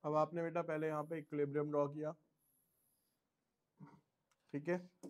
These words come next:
equilibrium draw करने के बाद price, quantity,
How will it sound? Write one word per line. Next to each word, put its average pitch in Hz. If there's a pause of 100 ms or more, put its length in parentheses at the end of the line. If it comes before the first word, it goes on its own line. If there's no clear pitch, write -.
(440)
equilibrium 160
draw 160
करने 160
के 165
बाद 147 (3750)
price, 147 (800)
quantity, 135